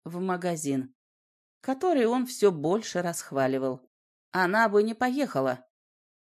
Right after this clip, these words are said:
Но из кафе вышел Игорёк и убедил, что Влад ни в чём не виноват.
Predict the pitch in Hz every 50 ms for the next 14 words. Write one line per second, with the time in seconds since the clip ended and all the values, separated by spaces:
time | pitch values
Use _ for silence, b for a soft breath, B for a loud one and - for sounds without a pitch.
0 | _ - 202 233 277 339 381 359 320 302 277 - - 226 214 208 - 247 254 220
1 | 190 202 196 - 156 147 147 143 147 151 165 226 285 285 - - _ _ _ _
2 | _ _ _ - 254 311 339 311 285 220 208 233 190 151 139 143 151 151 165 _
3 | _ _ _ _ - - - - 233 220 220 240 285 330 339 - 277 254 254 247
4 | - - - 269 285 294 311 311 294 269 285 277 277 240 175 139 143 - - _